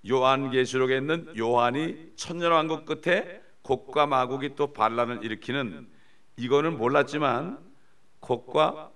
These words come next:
마곡이라 하는 그 말-, 말씀을 듣고 그대로 전하는데, 나중에 요한계시록에 보니까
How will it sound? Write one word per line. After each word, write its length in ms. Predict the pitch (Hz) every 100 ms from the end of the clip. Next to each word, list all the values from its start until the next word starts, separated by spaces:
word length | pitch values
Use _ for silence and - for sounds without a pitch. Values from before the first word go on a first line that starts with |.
| -
마곡이라 560 | 117 127 131 131 139
하는 520 | 120 143 160 180 156 - - - -
그 600 | - 143 170 170 - - -
말-, 360 | 104 123 135 123 -
말씀을 600 | 113 127 127 - 147 139
듣고 680 | 123 - - 180 196 180 - - -
그대로 260 | 127 139 139
전하는데, 800 | 131 127 131 139 156 107 90 - - - -
나중에 560 | 127 143 143 165 - 160
요한계시록에 500 | 139 147 147 143 143
보니까 640 | 139 127 165 190 180 190